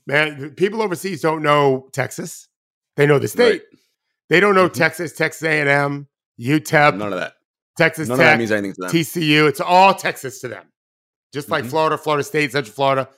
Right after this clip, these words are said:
Speaker 1: It's all Florida. Uh, it's different. Victor is very famous. And, um, I want him that to, to not be, uh, worn down by the weight of those expectations and failures. And so if they just keep it a little simpler,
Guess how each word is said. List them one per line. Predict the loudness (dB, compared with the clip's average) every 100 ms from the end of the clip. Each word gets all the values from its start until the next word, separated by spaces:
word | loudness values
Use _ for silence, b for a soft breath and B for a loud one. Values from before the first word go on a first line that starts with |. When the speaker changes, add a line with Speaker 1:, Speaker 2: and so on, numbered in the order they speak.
| _
Speaker 1:
It's |
all | 0 0
Florida. | 0 -4 -6 -16 _ _ _ _
Uh, | -2 0 -2
it's | -6 -4
different. | -4 -4 -10
Victor | -8 -6 -6 -6
is | -8 _
very | -2 0 2 0 -2
famous. | -6 -10 -12 -16 -20 -20 _ _ _ _
And, | -4 -2 -2 -2
um, | -2 -2 -4
I | -4
want | 0 0
him | 0
that | -4 -4 _ -10
to, | -8 -6 -8 -14 _ _
to | -8
not | 0 0 0 -2
be, | -4 -4 -8 -4
uh, | -4
worn | 0 2 2 0
down | 0 2 0 -2 -8 -4
by | -2
the | -2
weight | -2 0 0
of | 0
those | -4 -4
expectations | -8 -10 -14 -8 -8 -6 -10 -12
and | -12 -12 -8
failures. | -4 -4 -4 -10 -20 -20 _ _ _ _ _ _ -18
And | -8
so | -4 -2
if | -4
they | -6
just | -8 -8
keep | -8 -6
it | -6
a |
little | -4 -4
simpler, | -6 -10 -8 -10 -10